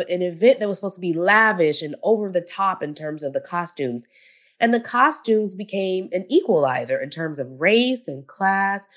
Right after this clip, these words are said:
So you could come decked out in your costume.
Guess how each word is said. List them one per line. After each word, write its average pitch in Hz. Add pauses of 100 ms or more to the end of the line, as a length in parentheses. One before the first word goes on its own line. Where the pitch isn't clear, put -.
(240)
So -
you 208
could 175
come 240
decked 226
out 208
in 196
your 170
costume. 196